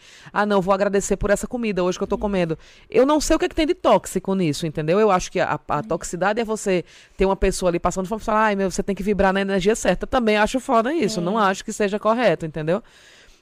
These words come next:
Speaker 1: É, e aí, mas, mas assim, você internamente,
Speaker 2: Fazer
Speaker 1: com
Speaker 2: por
Speaker 1: você
Speaker 2: você,
Speaker 1: mesmo, pra
Speaker 2: né?
Speaker 1: mim faz bem.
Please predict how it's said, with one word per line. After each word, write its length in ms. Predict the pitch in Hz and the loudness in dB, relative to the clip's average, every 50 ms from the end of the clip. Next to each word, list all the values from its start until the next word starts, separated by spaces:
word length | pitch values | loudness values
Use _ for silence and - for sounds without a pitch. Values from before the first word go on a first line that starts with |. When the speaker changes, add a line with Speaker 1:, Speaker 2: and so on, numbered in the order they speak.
| _ _ _ - | _ _ _ -4
Speaker 1:
É, 640 | 135 170 170 165 160 151 151 147 143 135 131 127 - - _ - - _ _ | 0 2 4 4 4 4 2 2 2 0 0 -4 -8 -12 _ -20 -20 _ _
e 160 | - 180 180 | 0 4 4
aí, 320 | 180 175 175 175 180 180 190 | 6 6 6 4 4 2 0
mas, 360 | 202 214 202 185 180 180 - - | 0 0 0 0 0 -2 -4 -4
mas 220 | 165 170 160 170 180 | 0 0 2 2 0
assim, 200 | 180 - 202 180 | 0 0 -2 0
você 440 | 170 202 220 - - - 185 170 | 2 0 0 0 -2 -2 0 0
internamente, 540 | 160 165 - 180 175 185 196 196 180 165 156 170 | 0 0 0 0 2 2 2 2 2 0 0 -2
Speaker 2:
Fazer 80 | 165 - | -2 -2
Speaker 1:
com 60 | 180 | -2
Speaker 2:
por 140 | 165 190 190 | 0 0 0
Speaker 1:
você 160 | 180 - 214 | 0 0 0
Speaker 2:
você, 40 | 196 | 0
Speaker 1:
mesmo, 360 | 190 180 180 190 214 214 202 | 2 0 0 0 0 -2 -2
pra 240 | - - 220 226 233 | 0 2 2 2 2
Speaker 2:
né? 60 | 233 226 | 2 0
Speaker 1:
mim 140 | 226 233 240 | -2 -2 -2
faz 240 | - 277 302 285 254 | -2 -2 -2 -2 -2
bem. 360 | 262 285 247 196 165 160 | -2 -2 0 0 0 -2